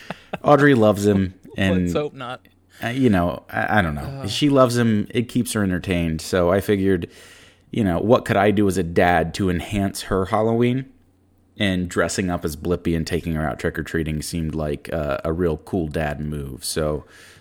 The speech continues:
Speaker 1: uh,
Speaker 2: I'm gonna
Speaker 1: that's
Speaker 2: have
Speaker 1: what
Speaker 2: to
Speaker 1: I'm doing.
Speaker 2: see, uh, see pictures of that. I've chosen to be a Blippi-free household.
Speaker 1: <laughs>
Speaker 2: Um, <laughs> so
Speaker 1: Gotta stay committed. What, once Blippi gets the hooks in the kids, they're never coming out.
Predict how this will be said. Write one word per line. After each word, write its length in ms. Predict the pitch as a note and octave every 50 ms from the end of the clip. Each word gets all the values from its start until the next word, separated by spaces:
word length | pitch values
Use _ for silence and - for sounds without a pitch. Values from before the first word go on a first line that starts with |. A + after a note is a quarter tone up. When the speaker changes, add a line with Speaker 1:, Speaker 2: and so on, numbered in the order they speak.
| _ _ -
Speaker 1:
uh, 60 | -
Speaker 2:
I'm 40 | D#2 G#2+
gonna 60 | D#3 D#3
Speaker 1:
that's 160 | C#3 - C#3
Speaker 2:
have 100 | C3+ A#2
Speaker 1:
what 40 | F#2+
Speaker 2:
to 40 | F#2+
Speaker 1:
I'm 40 | F2+
doing. 180 | F#2 A#2 A#2 -
Speaker 2:
see, 180 | C3+ C3 C3 B2+
uh, 260 | B2 A#2+ A2+ A2+ A2 A2+ - _
see 220 | - - - C3
pictures 400 | A#2 - C3 B2 A#2+ - B2+ A#2+
of 100 | A#2+ A2+
that. 280 | A#2 A#2 B2 B2 A#2+ -
I've 160 | - D#3+ D#3 -
chosen 320 | - G3 F3 D3+ - D#3
to 60 | C#3+
be 160 | B2 D3 C#3+
a 40 | C3 A#2
Blippi-free 720 | - B2+ C3 B2+ - B2 A#2+ A#2 - - B2+ A#2+ A#2+ A#2
household. 500 | A#2 B2 A2+ A2 A#2 - - C3 B2 B2 _ _ _ _ _ -
Speaker 1:
<laughs> 60 | A2 G#2+ - - - - - - - - - -
Speaker 2:
Um, 400 | - C#3+ A#2+ A#2 A#2+ B2 B2 C#3+
<laughs> 420 | - - - - - - - - F#3+
so 240 | - - - - -
Speaker 1:
Gotta 220 | - E3 G#3+ F3+
stay 260 | A#2 - - - A#2 A2+
committed. 460 | - - B2+ G#2 A2+ B2+ B2 A2 - - G3 - - -
What, 380 | - B2+ A#2+ A#2+ C3+ D3+ - C3+
once 400 | B2 B2 C#3+ F3 F#3+ - - -
Blippi 420 | B2 A#2 C3 C#3 C#3 - C#3 B2
gets 260 | G2 A2+ - - -
the 120 | - G#2 F#2
hooks 260 | D#2+ G2 F2+ - - -
in 80 | F2+
the 80 | F2 D#2
kids, 340 | - - G#2 G2 E2+ D2 D2+
they're 140 | E2+ D#2+
never 200 | D#2 D#2 C#2+ B1
coming 300 | - - - C#2+ C2 B1+
out. 180 | B1 A#1+ -